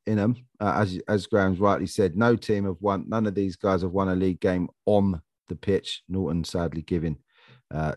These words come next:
Chiswick Development their three points. Not sad for Chiswick. It keeps them, uh, in relative mid-table,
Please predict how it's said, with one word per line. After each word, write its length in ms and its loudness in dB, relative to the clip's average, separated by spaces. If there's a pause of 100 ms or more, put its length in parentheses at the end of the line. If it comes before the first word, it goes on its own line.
Chiswick 260 -4
Development 360 -2
their 100 -2
three 180 0
points. 300 -4
Not 180 2
sad 320 0
for 120 -8
Chiswick. 460 -2
It 120 -20
keeps 260 -4
them, 240 0 (480)
uh, 180 -2
in 180 0
relative 480 -2
mid-table, 720 -2